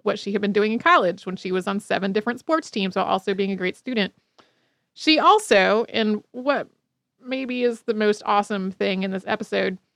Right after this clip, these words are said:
carried a penknife, an endotracheal tube, and a laryngoscope with her at all times, just in case someone near her stopped breathing.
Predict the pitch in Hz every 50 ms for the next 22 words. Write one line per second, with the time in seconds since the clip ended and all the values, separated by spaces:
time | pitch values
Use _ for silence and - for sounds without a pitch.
0 | _ _ _ _ _ _ _ _ - - 320 302 302 302 294 285 - 226 208 202
1 | - - - 339 370 359 330 311 311 294 285 277 277 - - - - - 220 214
2 | 214 - 247 285 277 247 220 214 - - 226 220 214 208 196 185 175 - - 240
3 | 233 226 220 220 220 208 - _ _ _ _ - 220 196 190 185 185 185 175 196
4 | 202 208 214 214 208 214 - - - 175 170 170 - 196 190 214 247 269 - -
5 | 185 175 165 - - 220 240 269 - - - 226 233 - - - 196 185 180 180
6 | 175 175 175 - - 185 170 - 233 254 269 - - - - 240 233 233 - -
7 | 240 214 220 226 - - - - - - 208 202 202 208 208 202 196 196 190 185
8 | 196 196 190 - 202 190 185 - - 180 165 - - 170 185 175 175 170 170 175